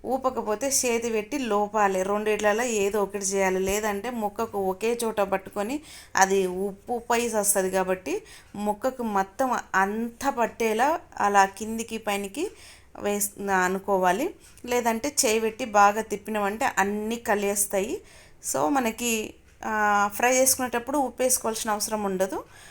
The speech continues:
ఒక ఐదు పది నిమిషాలు పక్కకు పెడితే చాలు. ఆ తర్వాత వీటిని ఒక్కొక్కటి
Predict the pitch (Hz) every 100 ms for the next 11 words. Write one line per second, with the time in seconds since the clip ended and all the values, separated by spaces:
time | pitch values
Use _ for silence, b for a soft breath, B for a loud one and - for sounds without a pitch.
0 | B - 254 262 247 233 233 220 226 226
1 | 269 247 220 220 226 208 196 240 240 226
2 | 202 214 320 B B B - 208 208 185
3 | 180 208 220 202 202 190 185 190 185 190
4 | 185 185 185 185 202 208 214 208 208